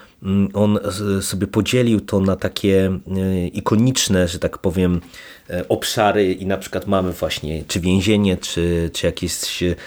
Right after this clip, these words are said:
podupadłe miasto, czy chociażby na przykład szpitale psychiatryczne, mm, to Ghostland, e, w interesujący sposób koresponduje z popkulturą, no,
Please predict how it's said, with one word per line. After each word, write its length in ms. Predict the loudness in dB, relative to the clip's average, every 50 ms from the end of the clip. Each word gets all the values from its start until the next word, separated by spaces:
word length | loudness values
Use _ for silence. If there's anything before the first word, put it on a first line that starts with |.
| -16 -18 -18 -16 -2
podupadłe 520 | 0 2 2 2 2 2 2 4 4 2
miasto, 480 | 4 4 4 2 2 0 -2 0 0 0
czy 160 | 2 2 0
chociażby 440 | 2 2 2 2 2 0 2 0 0
na 100 | 0 0
przykład 340 | -2 -6 -4 -2 -2 -2 -2
szpitale 420 | -6 -6 -4 0 2 2 2 2
psychiatryczne, 840 | 0 -2 -6 -4 -4 -4 -4 -4 -6 -8 -6 -4 -2 0 2 2 2 0 -2 -10 -16 -16 -18 -18 -12 -4 0
mm, 300 | 2 4 4 2 0 0
to 260 | 0 2 2 2 2
Ghostland, 840 | 2 2 2 2 2 0 -4 -2 2 2 4 4 2 2 -2 -2 0
e, 200 | 2 4 4 4
w 100 | 2 2
interesujący 880 | 2 2 2 2 2 2 2 2 0 0 0 2 2 2 2 0 -2 -4
sposób 560 | -4 -6 0 0 0 0 2 0 -4 -4 -4 -6
koresponduje 1040 | 0 2 2 2 2 0 0 0 0 2 2 2 2 2 4 4 4 4 2 0 -2 -8 -18 -20 -20 -18 _
z 280 | -8 -6 -4 -2 0 2 2 4 4 4 4 4 4 2 0 -4 _ _ _
popkulturą, 920 | -2 -2 -2 0 0 0 0 0 0 0 0 2 2 2 2 2 0 0 -2 -4 -10 -20 _ _ _ _ _ _ _
no, 440 | -2 0 2 2 4 4 2 2 0